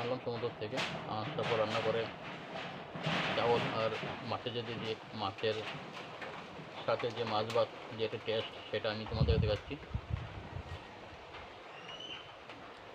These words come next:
খুবই দারুণ, এক নাম্বার। আর মাছ ভাত তো খুবই সেরা। আমাদের ত্রিপুরা, কলকাতা এবং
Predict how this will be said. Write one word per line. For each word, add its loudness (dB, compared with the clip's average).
খুবই 6
দারুণ, 10
এক -6
নাম্বার। 2
আর 2
মাছ 4
ভাত 4
তো -6
খুবই -6
সেরা। -2
আমাদের 2
ত্রিপুরা, 0
কলকাতা 0
এবং -2